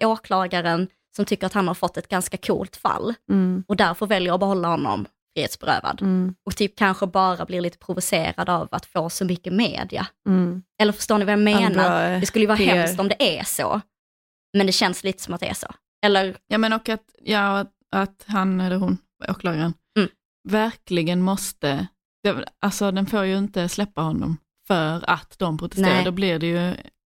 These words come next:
Speaker 3: inte, för det är ändå ett ganska starkt, som
Speaker 1: Absolut.
Speaker 3: jag har förstått det, rättssystem
Speaker 1: Mm.
Speaker 2: Mm.
Speaker 3: här, som inte ska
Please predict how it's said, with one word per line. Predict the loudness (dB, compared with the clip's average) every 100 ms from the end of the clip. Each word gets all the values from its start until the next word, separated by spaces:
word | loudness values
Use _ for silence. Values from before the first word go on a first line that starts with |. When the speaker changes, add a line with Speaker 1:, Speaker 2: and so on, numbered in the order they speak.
| _
Speaker 3:
inte, | -4 -2 -2 -2 -2 -8 -4
för |
det | 0
är | 2
ändå | 0
ett | -2
ganska | -6 -6
starkt, | -10 -12 -4 -4 -4 -12 _
som | _ _ _ -2
Speaker 1:
Absolut. | -2 0 0
Speaker 3:
jag |
har | 0
förstått | -2 -4
det, | -2
rättssystem | -4 -4 -6 -8 -4 -4 -6 _ -2
Speaker 1:
Mm. | 0
Speaker 2:
Mm. | -2 -6 _ _ _
Speaker 3:
här, | -4 -4 -8 _
som | -2 -2
inte | 0 -2 -4 -6
ska | -4